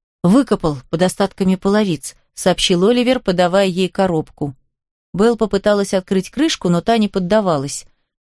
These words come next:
"Попробуйте перочинным ножом", предложил Оливер. "Может, он сгодится". "Вы никак запаслись на все случаи?" "Профессия у меня такая", ответил он, широко улыбаясь. Белл взяла нож и постепенно сумела открыть крышку.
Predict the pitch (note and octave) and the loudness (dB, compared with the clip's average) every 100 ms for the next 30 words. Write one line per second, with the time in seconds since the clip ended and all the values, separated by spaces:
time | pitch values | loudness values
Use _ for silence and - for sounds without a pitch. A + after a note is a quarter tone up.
0 | _ - B3 D4+ B3+ F3+ F3+ F3+ G3 G#3 | _ -2 0 2 2 0 -2 0 0 0
1 | - F3+ E3+ F#3+ G#3 F#3 D3+ C3+ _ _ | 0 2 2 2 2 2 -2 -4 _ _
2 | - F3+ F#3 F#3+ G3 F#3+ F3 D#3+ D#3+ - | -2 2 2 2 2 2 0 0 -2 -6
3 | _ _ - F3+ F#3 F3 E3 D#3+ D#3+ E3+ | _ _ -4 -2 0 -2 -2 0 0 -2
4 | - - D#3+ _ _ _ _ _ _ _ | -6 -8 -8 _ _ _ _ _ _ _
5 | _ - E3 A#3 A#3+ B3+ G#3+ A3+ A#3+ - | _ -4 2 4 4 2 0 0 -2 0
6 | C4 A#3 A3+ - B3 - C#4+ - F#3 D3 | -2 0 0 0 -4 0 -2 0 -2 -2
7 | C#3+ _ _ _ _ _ B2 - E3+ G3 | -6 _ _ _ _ _ -2 0 2 0
8 | - F#3 F3 F3 F3 E3+ E3+ F3 E3 E3+ | 0 0 0 0 0 -2 -2 0 0 0
9 | - _ - F#3 F#3+ G3 G3 A#3 C#4 - | -6 _ -6 -2 0 0 2 0 0 0
10 | F#3+ F3+ G#3 G#3 G3 F#3 D#3+ D3 D3 - | 0 0 2 2 2 2 0 0 -4 -8
11 | - _ _ _ _ _ _ _ - G#3+ | -16 _ _ _ _ _ _ _ 0 4
12 | E4+ C#4 A#3+ B3+ B3+ D#4+ D4+ C4 - A3+ | 4 2 2 2 2 0 -2 -4 -4 0
13 | D4 D#4 C#4+ A#3+ G#3+ B3+ A#3+ A3 G3+ G#3+ | 0 0 0 2 4 4 2 0 -2 -2
14 | - F3+ D#3 - - C3 | -2 -2 -2 -4 -6 -10